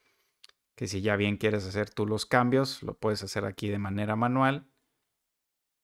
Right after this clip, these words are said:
en caso de que sea necesario. Igual si quieres seguir buscando más texto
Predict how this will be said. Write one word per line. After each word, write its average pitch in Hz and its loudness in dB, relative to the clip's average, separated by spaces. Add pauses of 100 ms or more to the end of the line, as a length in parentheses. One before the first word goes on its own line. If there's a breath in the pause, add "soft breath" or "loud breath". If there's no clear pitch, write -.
(140)
en 110 -6
caso 104 -2
de 98 -6
que 104 -10
sea 98 -4
necesario. 95 -8 (1700)
Igual 101 -6
si 95 -10
quieres 98 -4
seguir 98 -8
buscando 104 -8 (1600)
más 101 -8 (1160)
texto - 0